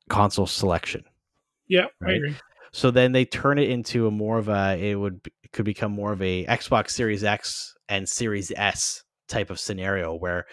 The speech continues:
Speaker 1: we have the new, more powerful Nintendo Switch two, which has all the same features and more power. And then if you want something that's a little bit more, uh, take and go, you know,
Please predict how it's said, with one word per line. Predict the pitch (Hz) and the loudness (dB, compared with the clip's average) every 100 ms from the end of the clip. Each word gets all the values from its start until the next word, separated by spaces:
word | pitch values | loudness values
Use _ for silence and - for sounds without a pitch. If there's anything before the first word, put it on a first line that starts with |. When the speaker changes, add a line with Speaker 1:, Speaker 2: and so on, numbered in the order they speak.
| - - - - _ | -20 -20 -20 -20 _
Speaker 1:
we | 113 104 | -2 2
have | 110 101 | 2 2
the | 104 | 0
new, | 113 139 147 135 - _ _ 113 | 4 8 8 6 0 _ _ 2
more | 131 127 | 4 6
powerful | 127 120 120 113 | 4 4 2 0
Nintendo | 104 98 117 123 | -2 -2 0 0
Switch | - 107 - - | 2 0 -2 0
two, | 113 90 101 _ _ _ _ - | 2 2 -2 _ _ _ _ -2
which | 104 | 0
has | 104 98 | 0 0
all | 113 | 0
the | 123 | 2
same | 139 131 | 0 0
features | - 117 120 113 107 - _ | 2 2 4 2 2 -8 _
and | 104 101 98 98 98 90 | -2 0 0 -6 -10 -10
more | 101 117 135 | 0 6 6
power. | - 101 85 104 160 _ _ - - - - _ | 4 0 0 -2 -4 _ _ -20 -20 -20 -20 _
And | 120 117 | 0 2
then | 120 | 2
if | 117 | 2
you | 117 | 0
want | 117 120 | 0 0
something | - 117 110 | -2 0 0
that's | 104 | 0
a | 113 | 2
little | 135 | 2
bit | 135 120 | 2 0
more, | 120 117 110 - _ _ - | 0 -2 -4 -8 _ _ -8
uh, | 98 98 98 - _ - | -4 -2 -4 -8 _ 0
take | 139 127 | 2 2
and | 120 110 | 0 2
go, | 113 113 110 110 _ _ - | 4 4 2 -4 _ _ -8
you | 107 | -2
know, | 104 | -2